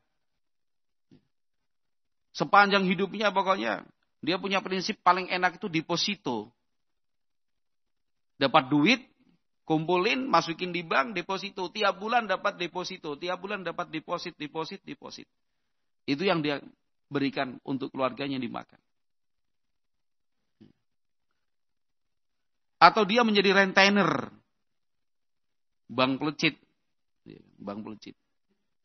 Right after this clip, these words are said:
Dia ngasih utang ke orang,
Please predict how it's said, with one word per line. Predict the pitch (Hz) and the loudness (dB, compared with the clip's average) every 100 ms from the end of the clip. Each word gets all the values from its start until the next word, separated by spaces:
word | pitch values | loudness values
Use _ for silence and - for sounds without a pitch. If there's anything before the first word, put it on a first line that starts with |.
| _ _ _ _ - | _ _ _ _ -8
Dia | 127 139 | 0 2
ngasih | 139 139 143 | 2 0 -2
utang | 131 - 147 135 | 0 2 2 2
ke | |
orang, | 131 143 185 202 208 202 202 | 0 4 4 4 0 -12 -20